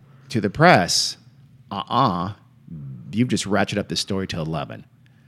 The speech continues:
From this point forward, these two events, Adamski's disappearance and reappearance on the coal pile, and the whole U F O story, the two, kind of the two parts of it, of the U F O story for Alan Godfrey are connected,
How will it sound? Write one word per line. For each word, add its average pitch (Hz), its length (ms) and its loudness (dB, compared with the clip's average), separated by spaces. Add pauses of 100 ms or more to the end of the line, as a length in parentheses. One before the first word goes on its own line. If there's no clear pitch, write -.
(380)
From 104 340 -2
this 131 180 8
point 196 240 4
forward, 104 420 4 (180)
these 139 340 2
two 190 160 2
events, 135 580 0 (360)
Adamski's 135 920 0 (400)
disappearance 123 760 0 (240)
and 95 260 -2
reappearance 107 520 2
on 104 40 -2
the 110 60 -2
coal 101 180 -2
pile, 76 380 -6 (460)
and 82 260 -8
the 73 80 -10
whole 110 320 -2
U 104 200 0
F - 160 -6
O 90 380 -4
story, 82 300 -6
the 80 100 -6
two, 110 200 -4
kind 104 240 -6
of 76 80 -4
the - 40 -12
two 110 160 -6
parts 127 320 -2
of - 60 -8
it, 80 140 -8 (280)
of 87 100 -8
the 95 80 -4
U 98 100 0
F 90 60 -6 (240)
O 101 100 -4
story 87 280 -4
for 80 120 -4
Alan 78 180 -6
Godfrey 73 560 -10
are 76 140 -12
connected, 78 640 -12